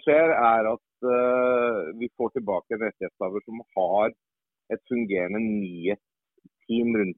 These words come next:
seg, med nyhetskanalen og, eh, T V to som har nyhetssendinger og sportssendinger, sportsnyhetssendinger, som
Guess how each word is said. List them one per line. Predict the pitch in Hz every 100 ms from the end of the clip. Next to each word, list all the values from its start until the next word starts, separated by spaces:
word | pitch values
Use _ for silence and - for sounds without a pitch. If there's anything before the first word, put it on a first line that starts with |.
| _ 139
seg, | 123
med | 101 95 101 95
nyhetskanalen | 87 107 _ 107 98 92 95 104 101
og, | 85 90 90 92 _ _ _ _ 98
eh, | 98 95
T | - 101
V | -
to | 107 101
som | 113 101
har | 98
nyhetssendinger | 92 87 78 101 92 95 104 98
og | 95
sportssendinger, | - 95 - 85 95 135 - -
sportsnyhetssendinger, | 101 - 98 95 - 98 101 127 165 _ _ _ _ 98
som | 127